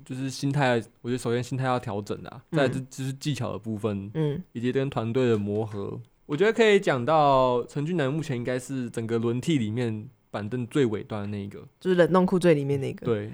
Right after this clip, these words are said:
Speaker 1: 因为像现在李威霆这，这几场的表现不错，
Speaker 2: 非常好，
Speaker 1: 所以
Speaker 2: 非常好。
Speaker 1: 非常，所以 Ryan 会把他排在前面，
Speaker 2: 嗯哼。
Speaker 1: 然后再来是苏培凯在，呃，我，我记得他好像讲过，苏培凯在里面对内竞争里面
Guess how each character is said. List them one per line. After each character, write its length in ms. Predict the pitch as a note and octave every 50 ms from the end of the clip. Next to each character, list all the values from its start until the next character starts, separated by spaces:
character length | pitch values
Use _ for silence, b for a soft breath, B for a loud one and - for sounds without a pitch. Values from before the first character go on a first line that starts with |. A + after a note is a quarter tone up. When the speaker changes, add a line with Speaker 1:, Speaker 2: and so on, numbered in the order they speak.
| F3+ -
Speaker 1:
因 60 | E3
为 180 | F3+ F#3 F3+ F3
像 220 | - F#3 F3 E3 D#3+ D3+ D3 D3+ - _ _ _ _
现 140 | - F#3
在 60 | F3+ F3
李 100 | C#3+ A#2+
威 140 | B2+ C#3
霆 360 | C#3 C3 B2+ A#2 A2 A2 A2+ A#2+ - _ _ _ _
这， 120 | - D#3+ D3+ C#3 -
这 240 | - E3+ D#3+ D3 C3+ A#2 - - _
几 140 | - B2 A#2+
场 140 | C3 B2
的 40 | A2
表 200 | G#2+ G2+ G2 G2
现 360 | G2+ - C3 A#2+ A2 G#2 G#2 - _ -
不 80 | B2
错， 280 | A2+ - - - C3+ A2+ G#2
Speaker 2:
非 100 | F3 E3+
常 60 | D#3+
好， 20 |
Speaker 1:
所 80 | D3 D3
以 240 | C#3 A#2+ A#2 B2 D#3 -
Speaker 2:
非 80 | C#3+ C3
常 140 | B2 C3
好。 200 | C#3+ D#3 - E3 - _
Speaker 1:
非 160 | - D#3 D#3+
常， 240 | D#3+ D#3 C#3 C3+ A#2
所 160 | C3+ - F#3+
以 220 | G3 E3 C#3+ C3 A#2
Ryan 260 | C#3 E3 E3+ D3+ C3
会 140 | D3 D3 C3
把 120 | A#2 G#2+
他 400 | A2 A2 A2+ A#2 A#2+ B2 B2 B2 - - _ -
排 160 | - A#2+ A#2
在 60 | B2 B2+
前 200 | - - G#2+ G2+
面， 220 | G#2+ A2+ A2 G#2 G#2+ -
Speaker 2:
嗯 0 |
哼。 60 | D3+
Speaker 1:
然 100 | D#3 E3
后 40 | F3
再 160 | F3 E3 D3+
来 60 | D3
是 380 | C#3+ D3 D#3+ D#3+ D#3 D3 C#3 - _ _ _ - - -
苏 180 | - - A3+
培 140 | A3 A3+ G3
凯 180 | E3 E3+ C#3+ B2
在， 260 | B2+ D#3 D3+ C#3+ B2 - -
呃， 260 | - - A#2+ A#2 A#2 A2+ -
我， 160 | B2 B2+ B2+ B2 - _ _ _ _
我 100 | - D#3+
记 120 | - B3
得 60 | A#3 F#3+
他 100 | G3+ G3+
好 140 | F3+ D3+
像 100 | D3+ D#3
讲 220 | D#3 - C#3+ A#2+ A#2
过， 180 | C3 C#3+ C#3+
苏 140 | C#3 - F3+
培 100 | F3 F3
凯 120 | D#3 C3+ B2
在 140 | C3+ D3
里 200 | C#3+ B2+ A2+ G#2
面 320 | G2+ A#2 C3+ B2+ A#2+ A2+ A#2+
对 300 | - E3+ E3 D#3+ D3+ C#3+
内 40 | C3+
竞 140 | D3+ C#3+
争 160 | A#2+ A#2+ B2 A#2+
里 60 | G#2+
面 360 | G2+ G#2+ A2 A2 G#2 G2+ A#2+